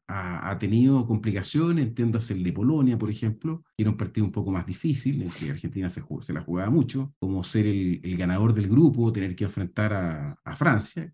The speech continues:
que es una selección que viene muy bien, con un Mbappé que es un balazo, ¿no? Eh, vi a un Messi capaz de hacer el primer gol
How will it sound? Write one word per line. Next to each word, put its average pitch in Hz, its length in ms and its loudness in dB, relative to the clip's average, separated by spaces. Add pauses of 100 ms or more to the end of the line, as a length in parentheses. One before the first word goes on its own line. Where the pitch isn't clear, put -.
(120)
que 87 80 -4
es - 20 0
una 82 120 -2
selección 90 480 -6
que 95 120 -4
viene 98 160 0
muy 117 140 4
bien, 147 260 2 (140)
con 92 140 -4
un 104 180 2
Mbappé 92 400 2
que 92 100 -4
es 90 40 0
un 92 140 2
balazo, 101 380 2
¿no? 107 260 -4 (100)
Eh, 90 920 4
vi 98 220 4
a 127 60 8
un 117 120 8
Messi 127 480 6
capaz 117 340 0
de 117 80 2
hacer 120 440 2
el 107 180 2
primer 107 300 4
gol 139 420 4